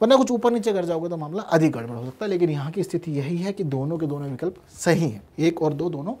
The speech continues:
सही हैं, both one and two are correct। ठीक है, तो सी हम लोग का आंसर रहेगा। वही चीज़ हम लोगों ने यहाँ पर भी एक्सप्लेन में दी हुई है।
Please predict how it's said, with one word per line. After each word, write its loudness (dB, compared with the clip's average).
सही 2
हैं, -4
both 4
one 0
and -2
two -6
are -2
correct। -16
ठीक -2
है, -4
तो -12
सी 2
हम 6
लोग 4
का -4
आंसर -6
रहेगा। -6
वही 8
चीज़ 0
हम 0
लोगों -4
ने -4
यहाँ -6
पर -6
भी -2
एक्सप्लेन -6
में -8
दी -2
हुई -10
है। -20